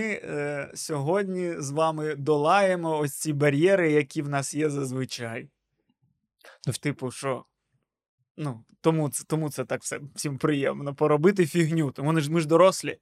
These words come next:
Speaker 1: ми ж фігню не робимо вже.
Speaker 2: Слухай, ну, може, просто в цілому тема сексу, вона, типу, смішить більше.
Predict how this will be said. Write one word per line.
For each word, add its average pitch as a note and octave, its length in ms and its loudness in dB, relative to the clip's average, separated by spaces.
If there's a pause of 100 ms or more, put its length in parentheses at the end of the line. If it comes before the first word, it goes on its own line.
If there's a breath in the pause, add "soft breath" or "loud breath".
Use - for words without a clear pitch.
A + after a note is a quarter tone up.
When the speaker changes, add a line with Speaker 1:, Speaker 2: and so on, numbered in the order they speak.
Speaker 1:
ми D#3+ 120 0
ж C#3+ 80 -10
фігню C#3+ 300 -6
не C3+ 120 -6
робимо C#3 400 2
вже. A2+ 220 -12 (260)
Speaker 2:
Слухай, D3+ 320 -2
ну, C#3 500 -2
може, C3+ 460 -2 (120)
просто D#3 280 2
в - 60 -8
цілому F#3+ 460 0
тема A2 320 -2
сексу, - 420 -2
вона, A#2 420 0
типу, G#2+ 240 -6
смішить - 720 -4 (180)
більше. G#2+ 680 -6